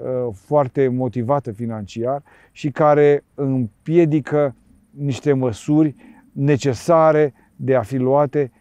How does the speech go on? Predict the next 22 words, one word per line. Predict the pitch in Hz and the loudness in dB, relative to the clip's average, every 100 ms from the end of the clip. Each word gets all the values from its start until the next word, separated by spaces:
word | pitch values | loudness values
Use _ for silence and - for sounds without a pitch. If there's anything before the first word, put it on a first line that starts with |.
| _ | _
cel | _ 165 156 | _ -2 -2
puțin | 147 123 156 | -2 -4 -2
pe | 139 | -2
zone | 127 147 147 | -2 -2 -2
de | 131 | -2
reconstrucție | 127 117 117 139 127 127 | -2 -4 -8 -8 -8 -6
ecologică, | 113 - 123 147 135 127 139 - _ _ _ | -6 -4 -2 0 -2 -4 -6 -6 _ _ _
de | 127 135 | 0 2
a | 135 | 2
îndepărta | 156 143 139 127 120 107 156 160 - _ - | -2 0 0 0 -4 0 0 0 -6 _ -8
această, | 131 151 147 - 151 135 - _ _ _ _ _ _ _ _ | -4 0 0 0 0 0 -4 _ _ _ _ _ _ _ _
acest | 165 - 156 156 | -4 -2 -2 -2
efect, | - 160 - 139 | 0 0 -2 -8
efect | 147 151 135 _ _ _ _ | -4 -4 -4 _ _ _ _
ce | - 139 | -2 0
poate | 175 160 | 2 2
deveni | 139 123 131 143 | 2 2 0 0
catastrofal | 131 120 117 - 113 92 143 143 - _ _ | -2 -2 -4 -6 -8 -2 0 0 -4 _ _
al | 131 127 131 120 | -4 0 0 -4
ovinelor | 117 113 135 131 120 | -6 -2 -2 -2 -2
care | 123 117 | -2 -2
pășunează. | 120 104 117 123 113 | -4 -8 -4 -4 -4